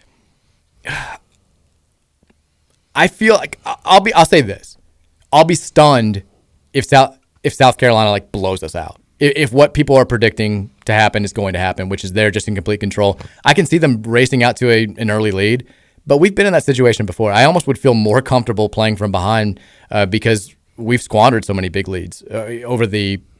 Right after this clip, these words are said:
th-, this season. I know the, the two big ones were we lost against Miami and N C State, but even the last two rounds of the N C A A tournament, we felt like we've been in control,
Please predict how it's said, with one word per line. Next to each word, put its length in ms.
th-, 160
this 160
season. 260
I 60
know 100
the, 80
the 160
two 180
big 180
ones 280
were 100
we 200
lost 340
against 200
Miami 300
and 100
N 60
C 120
State, 340
but 120
even 140
the 80
last 260
two 80
rounds 200
of 40
the 80
N 80
C 100
A 20
A 40
tournament, 340
we 120
felt 220
like 160
we've 160
been 120
in 80
control, 500